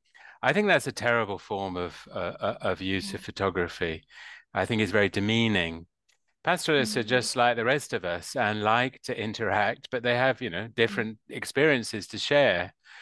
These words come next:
Speaker 1: And, and doing that visually, uh,
Speaker 2: True.
Speaker 1: is, uh, is, is important. And that's why the, that's why the photo book, uh, Rupa is very conscious of that. And I think we all were, w-, is not a, a picture,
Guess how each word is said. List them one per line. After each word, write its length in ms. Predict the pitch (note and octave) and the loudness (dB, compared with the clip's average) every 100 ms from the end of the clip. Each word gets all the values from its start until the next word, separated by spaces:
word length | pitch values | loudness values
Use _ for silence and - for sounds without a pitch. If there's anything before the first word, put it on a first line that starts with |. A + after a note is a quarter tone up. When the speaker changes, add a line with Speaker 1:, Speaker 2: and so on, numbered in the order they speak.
| - _ - | -20 _ -6
Speaker 1:
And, 580 | A2 A2 G#2+ G#2+ A2 E3 | 0 2 2 -2 -6 -6
and 180 | A2+ G#2+ | -2 2
doing 240 | C#3 D3+ C3 | 4 6 4
that 220 | A#2 A2 | 2 2
visually, 800 | C#3+ B2 B2 G#2 E2+ F2 A2 - _ _ _ _ - | 0 0 -2 0 -2 -4 -6 -16 _ _ _ _ -6
uh, 380 | A2+ G#2+ G#2+ A2 | 0 2 2 0
Speaker 2:
True. 80 | - | -2
Speaker 1:
is, 480 | A#2 A#2 G#2 - - | -2 -2 -2 -4 -2
uh, 440 | G#2+ G#2+ G#2 G#2+ - | 0 0 0 -2 -6
is, 640 | A2 A2 G#2 - - - - _ - | -6 -4 -6 -6 -6 -8 -14 _ -4
is 200 | A#2+ A2 | -2 0
important. 540 | A2 B2 B2 A2+ F#2+ | 0 0 0 0 -2
And 120 | A2 C3 | 0 2
that's 240 | D3+ - | 2 2
why 220 | C#3 B2+ | 2 4
the, 320 | A#2 A2+ G#2 - _ _ _ _ _ _ | 2 2 0 -6 _ _ _ _ _ _
that's 180 | C3 C3 | -4 0
why 100 | D#3 | 2
the 80 | C3+ - | 2 0
photo 260 | C#3+ C3+ A#2+ | 0 0 -2
book, 400 | G#2+ F#2+ - - G3+ | -2 -2 -4 -12 -8
uh, 120 | G2+ | -2
Rupa 400 | A2+ A#2 A#2+ G2+ | 0 0 2 0
is 160 | G2 F#2 | 0 2
very 760 | G#2+ A2 G#2+ G#2 G2+ F#2+ F#2+ _ _ _ - - - | 4 6 4 2 -2 -4 -10 _ _ _ -20 -16 0
conscious 460 | E3 D#3+ C#3+ B2 | 2 2 0 -4
of 80 | G#2+ | -2
that. 260 | G2 F2+ F2 | 0 0 0
And 100 | G#2+ | -4
I 80 | F#2+ | -4
think 180 | A#2+ A2+ | -6 -4
we 140 | G#2 | 0
all 420 | G#2+ C3 C#3+ B2 | 2 4 4 4
were, 440 | G2 E2+ E2+ A2 C3 | 2 2 0 -2 -6
w-, 200 | C#3 E3 | -8 -2
is 260 | A#2+ A2+ | 0 2
not 200 | D3 D3 | 4 4
a, 180 | B2+ B2 | 4 2
a 100 | A#2+ | -4
picture, 360 | - B2 - | -8 -8 -6